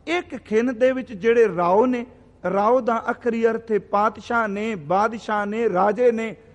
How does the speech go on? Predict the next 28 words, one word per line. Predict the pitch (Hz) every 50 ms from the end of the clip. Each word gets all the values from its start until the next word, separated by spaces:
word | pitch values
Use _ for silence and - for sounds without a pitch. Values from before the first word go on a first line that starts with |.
| _ - - - 160 180
ਰਾਜਿਆਂ | 196 202 214 220 202 196 226 233 233 233
ਨੂੰ | 226 233 -
ਕੰਗਾਲ | - - 208 196 190 190 196 208 208 -
ਕਰ | - 214 202 190
ਦੇਣਾ | 190 180 208 208 208 226
ਹੈ | 247 277 285 277 - - - - - - _ -
ਤੇ | 214 220
ਕੰਗਾਲਾਂ | 214 - 208 208 196 202 196 196 196 214 214 220
ਨੂੰ | 214 214 196 160
ਬਾਦਸ਼ਾਹੀ | 147 165 175 214 208 202 - - 196 185
ਦੇ | 170 160 185 185
ਦੇਣਾ | 170 185 180 175 170 165 160 - - 196
ਹੈ। | 165 - _ _ _ _ _ _ _ -
ਵੈਸੇ | 151 196 226 233 - - 220 185 147 139 - - - _ _ _ _ -
ਵਾਹਿਗੁਰੂ | 131 127 156 190 226 240 226 202 254 254 247 226
ਮਿਹਰ | 196 196 208 233 254
ਕਰੇ | - - 220 196 202 208 202 160 123 - - - _ - - _ _ _ _ _ -
ਕਿ | 233 233
ਪਰਮਾਤਮਾ | - - - 202 202 196 190 185 180 196 208 208 - 233 233 247 254 247
ਨੂੰ, | 247 247 240 185 - - - - - - - _
ਪਰਮਾਤਮਾ | - 202 208 196 190 190 202 214 202 - 240 233 240 240 240
ਜੇ | 175 139 175 190 208 226 - -
ਇਨਸਾਨ | 220 208 196 - - 180 180 185 202 214
ਨੂੰ | 220 233 226 - -
ਤਾਕਤ | - 190 196 208 - - 269 254
ਦੇ, | 190 175 185 196 208 190 135 120 - - - _ _ _ _ _ _ - 135
ਬਲ | 127 120 135 185 214 262 285
ਦੇ | 240 196 208 208 208 208 175